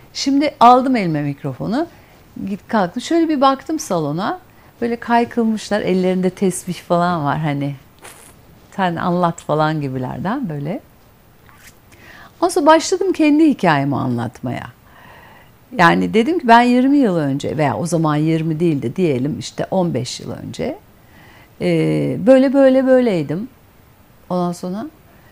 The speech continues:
e, bir gün bir seminere gittim. İşte başladım çalışmaya, gözümü kapattım. Şöyle anladım, bunu anladım falan. Onlar böyle hafif doğrulmaya başladılar falan.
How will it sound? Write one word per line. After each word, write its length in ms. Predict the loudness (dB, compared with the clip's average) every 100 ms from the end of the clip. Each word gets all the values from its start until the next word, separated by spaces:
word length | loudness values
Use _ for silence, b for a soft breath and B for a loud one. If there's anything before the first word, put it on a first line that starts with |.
| b b -4
e, 240 | 0 0 -2 -12
bir 320 | -14 -2 0
gün 220 | 2 4
bir 60 | 2
seminere 500 | 2 2 4 4 4
gittim. 420 | 0 -2 -4 -4 -8 _ -20 -16
İşte 220 | -8 2
başladım 460 | 2 2 -2 -2 0
çalışmaya, 520 | -2 -4 -4 -6 -2
gözümü 340 | -2 -2 -4
kapattım. 460 | -4 -2 -4 -4 -10
Şöyle 260 | -6 -4
anladım, 480 | -4 -2 -2 -4 -6
bunu 140 | -4 -4
anladım 440 | -2 -2 -4 -8 -8
falan. 200 | -8 -8 B B B B -10
Onlar 420 | -4 0 0 0 0
böyle 180 | 0
hafif 320 | -2 -4 -6 -8 -2
doğrulmaya 600 | 2 4 4 2 2 2
başladılar 640 | 2 0 -2 -6 -2 -4 -4
falan. 420 | -6 -6 -6 -10